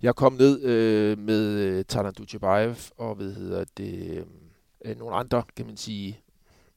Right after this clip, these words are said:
øh, profiler, øh, fra Bundesligaen. Øh, Pogorelov blandt andet,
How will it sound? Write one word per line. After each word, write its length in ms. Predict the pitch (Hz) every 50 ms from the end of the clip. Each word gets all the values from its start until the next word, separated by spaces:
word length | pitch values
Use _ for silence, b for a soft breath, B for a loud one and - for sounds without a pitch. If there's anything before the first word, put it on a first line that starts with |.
| _ - -
øh, 280 | - 67 67 69 69 - -
profiler, 640 | - - 135 - - 151 143 131 110 113 104 - _
øh, 240 | - 117 113 101 107
fra 100 | - 113
Bundesligaen. 760 | - - 117 117 117 - - 117 113 107 107 95 - 185 214 - _ _ -
Øh, 180 | 120 107 104 -
Pogorelov 480 | - 117 110 107 98 90 98 98 107 110 - - - -
blandt 180 | 117 104 92
andet, 200 | 90 92 98 107